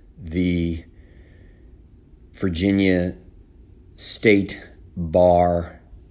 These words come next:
or Virginia Board of Law Examiners. I don't recall what their fancy title was, but that's what this massive application said at that era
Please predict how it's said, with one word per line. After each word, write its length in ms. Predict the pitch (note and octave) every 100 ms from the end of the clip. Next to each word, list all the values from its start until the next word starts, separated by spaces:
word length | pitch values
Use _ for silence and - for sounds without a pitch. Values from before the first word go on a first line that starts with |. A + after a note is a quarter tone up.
| - - - - - - - - - - - - - - - - -
or 140 | F#2
Virginia 560 | E2 F2+ D#2+ G#2 G#2+ G2
Board 400 | E2 G2 G2 F#2+
of 120 | E2+
Law 300 | F2+ F2+ F#2
Examiners. 680 | F2 E2 F2+ F2+ F2+ F2+ D#2+
I 160 | F#2 F#2
don't 260 | F2+ - -
recall 540 | F2 - F#2 F2 E2
what 320 | E2+ F2 -
their 180 | F2+ F2
fancy 440 | E2 F2 F2 - D#2
title 420 | F#2 E2+ E2 E2
was, 360 | E2 E2 E2
but 340 | - E2+ E2+ E2
that's 400 | G2 G#2+ G#2+ -
what 440 | G2 F#2 F2+ F2+
this 240 | F#2 F2 -
massive 960 | D#2+ E2 F2 F#2 - - F#2+ F#2 E2+ -
application 880 | F2 E2+ F#2 F2+ - E2 E2 - C2
said 600 | D#2 - C#2 B1 A#1 - - - - - - - - - - - - - - - - - - - - - - - - - - - -
at 180 | F#2 -
that 280 | E2 D#2 -
era 420 | F2 C2+ G1+ -